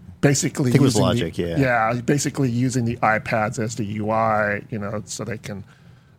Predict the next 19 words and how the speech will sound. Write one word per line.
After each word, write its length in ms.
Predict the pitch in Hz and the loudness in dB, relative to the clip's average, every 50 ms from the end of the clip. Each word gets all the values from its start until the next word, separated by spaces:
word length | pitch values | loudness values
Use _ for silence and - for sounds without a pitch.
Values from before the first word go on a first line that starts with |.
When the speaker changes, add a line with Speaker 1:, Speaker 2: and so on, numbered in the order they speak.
| _ | _
Speaker 1:
um, 300 | - 127 113 107 95 - - - - _ _ - - _ _ _ _ - | -4 -2 -2 -2 -2 -4 -8 -14 -20 _ _ -20 -20 _ _ _ _ -4
tap 260 | - 120 113 - - | -2 0 0 0 -2
into 220 | 113 110 - 104 101 | -6 -4 -6 -4 -2
that. 320 | 117 110 107 104 - - | 0 0 2 0 0 0
So, 280 | - - 135 123 120 - - - - - - - - _ - - - - - - - - - - - _ _ _ _ - - _ _ _ - - | 0 0 2 2 0 -2 -4 -10 -20 -20 -20 -20 -20 _ -20 -20 -20 -20 -20 -20 -20 -20 -20 -20 -20 _ _ _ _ -20 -20 _ _ _ -6 2
so 140 | - 175 | 4 6
I 100 | 170 165 | 6 6
guess 600 | 160 - - 208 220 208 - - - - - - - - - - - - - | 4 4 2 2 2 2 2 0 -2 -2 -6 -10 -14 -20 -20 -20 -10 0 4
Apple 400 | 147 151 156 - - 175 160 156 | 4 4 4 4 2 2 2 2
is 120 | 139 - - | 2 0 -2
trying 440 | - - - 151 143 139 131 127 120 | -4 0 2 2 4 4 2 -2 -4
to, 460 | - - 139 135 127 127 131 117 120 - - _ _ _ _ _ - - - - - - - - - - | -2 -2 0 0 2 0 0 -4 -6 -8 -14 _ _ _ _ _ -20 -20 -20 -20 -20 -20 -20 -8 2 4
what, 400 | 190 160 151 160 170 190 185 160 135 | 6 6 8 8 8 8 8 6 8
what 240 | 151 170 165 151 - | 8 8 8 6 4
I 100 | - 143 | 4 4
think 260 | 147 196 175 147 - | 6 4 4 2 0
Panzarino's 560 | - - 151 156 123 139 131 135 131 123 113 - | 2 4 4 4 6 6 4 6 4 4 2 0
point 340 | - - 156 143 143 131 135 | 2 4 4 4 4 4 2
was, 320 | 123 120 110 107 107 - | 2 2 2 0 -2 -6